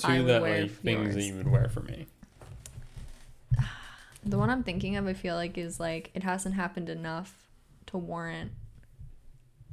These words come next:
Speaker 1: it being the one.
Speaker 2: It was gonna be kind of like a blanket. It wasn't gonna be, like, a specific.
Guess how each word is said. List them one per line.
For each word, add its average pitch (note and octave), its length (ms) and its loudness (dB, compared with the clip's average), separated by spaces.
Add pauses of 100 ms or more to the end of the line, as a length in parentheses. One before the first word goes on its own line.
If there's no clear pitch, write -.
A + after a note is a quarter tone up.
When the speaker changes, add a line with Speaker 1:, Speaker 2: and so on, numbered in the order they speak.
(560)
Speaker 1:
it - 220 -6
being E3+ 260 -6
the E3 100 -8
one. E3+ 440 -4
Speaker 2:
It - 60 2
was B2 80 6
gonna A#2 120 8
be G#2 80 4
kind F#2+ 200 0
of F2+ 80 0
like F2+ 160 0
a - 20 -2
blanket. F#2+ 480 0
It G2+ 60 -2
wasn't G2+ 260 -2
gonna F#2+ 80 -4
be, F#2+ 100 -4
like, F#2+ 140 -4
a A2+ 60 -4
specific. A2+ 680 -4